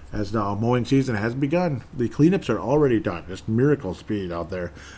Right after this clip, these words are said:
And it also helps that a lot of people would rather have you just, uh, get started with the mowing and not worry about the cleanups. Don't know where that came from. But, uh, oh yeah, somebody's messaging me out of nowhere. But, uh, yeah. So at the end of the day, again, really appreciate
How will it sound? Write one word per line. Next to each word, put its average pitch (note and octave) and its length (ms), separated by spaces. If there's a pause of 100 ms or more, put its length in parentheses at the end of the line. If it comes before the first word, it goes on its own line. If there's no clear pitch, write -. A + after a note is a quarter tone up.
(120)
And B2 100
it A#2+ 60
also A#2 240
helps A2 220
that A#2 100
a G#2 60
lot G2+ 180
of G2+ 80
people A2+ 220
would G#2 100
rather G#2+ 280
have G#2+ 180
you G2 100
just, G#2+ 320
uh, E2+ 180 (120)
get A#2 140
started G#2+ 280
with G2 140
the F#2+ 60
mowing G2+ 360
and G2 80
not G2 160
worry G#2 160
about F#2 180
the F2+ 80
cleanups. E2+ 440 (440)
Don't G2+ 100
know F#2+ 80
where E2+ 140
that G#2+ 220
came E2 220
from. E2+ 200 (360)
But, A#2+ 180
uh, F#2 100
oh G2 140
yeah, F#2 180
somebody's A2+ 360
messaging G2 480
me F2+ 100
out F2 100
of F2 100
nowhere. F#2+ 360 (140)
But, G2 180
uh, G2 600 (240)
yeah. E2+ 220 (680)
So G#2+ 400
at A#2 160
the B2 80
end A#2 100
of G#2+ 60
the G#2+ 100
day, G#2+ 320 (560)
again, A#2 280
really C3 220
appreciate G#2+ 640